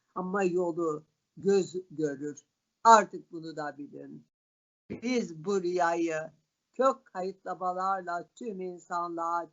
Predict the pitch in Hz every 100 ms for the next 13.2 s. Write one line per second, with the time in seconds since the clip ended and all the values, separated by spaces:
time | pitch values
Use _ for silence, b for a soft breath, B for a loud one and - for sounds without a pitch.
0 | - 202 180 196 - - 196 185 190 226
1 | 262 170 180 180 170 160 160 151 156 151
2 | 151 151 _ _ _ _ 208 226 247 240
3 | 196 180 160 170 185 175 160 165 180 202
4 | 208 - 175 160 151 143 143 156 156 _
5 | _ _ _ _ 233 262 196 196 - 202
6 | 185 185 165 160 151 147 151 - _ _
7 | _ - 233 254 247 - - 190 190 233
8 | 240 - 160 - 208 196 190 190 170 156
9 | _ _ _ _ 233 240 226 - 180 190
10 | 190 196 214 - 196 196 165 156 190 175
11 | 202 196 254 233 - 190 185 185 220 226
12 | - _ 170 170 175 - - - 175 160
13 | 147 160